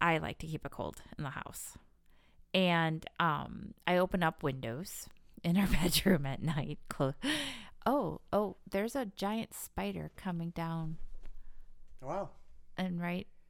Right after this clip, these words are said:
Speaker 2: Right
Speaker 1: right,
Speaker 2: on me.
Speaker 1: right on you.
Speaker 2: That is a big one, too.
Speaker 1: That's, it's, like, white,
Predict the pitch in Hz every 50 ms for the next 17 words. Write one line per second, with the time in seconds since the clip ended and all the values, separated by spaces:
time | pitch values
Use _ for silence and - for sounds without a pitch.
0 | - - - - 156 147 131 127 170 190 185 117 101 98 190 185 180 185 180 180
1 | 185 220 240 214 165 165 165 165 175 - - - - - - - - - - -
2 | - - 143 180 170 127 107 101 98 - 107 101 92 104 135 165 156 131 110 104
3 | 98 92 - - 220 - 214 - - - - - 196 - - 214 202 190 - 175
4 | 165 160 175 240 302 - -